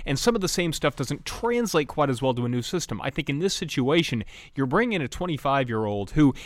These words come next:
ha-, has grown up in the Patriots system in a defense that Brian Flores ran last year and ran very, very well. So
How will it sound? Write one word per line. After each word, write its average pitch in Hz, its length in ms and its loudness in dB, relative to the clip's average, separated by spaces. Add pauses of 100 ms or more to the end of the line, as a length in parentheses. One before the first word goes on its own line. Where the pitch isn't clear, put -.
(100)
ha-, 147 160 2
has 143 180 4
grown 185 400 4
up 175 260 4
in 156 200 0
the 160 80 2
Patriots 165 540 0
system 123 400 -6
in 165 160 0
a 170 40 0
defense 147 540 -2
that 120 140 -4
Brian 156 280 4
Flores 147 460 0
ran 185 320 2
last 117 440 4
year 101 180 -2
and 117 120 -4
ran 135 240 0
very, 151 240 -2
very 139 240 2
well. 131 460 4
So - 200 4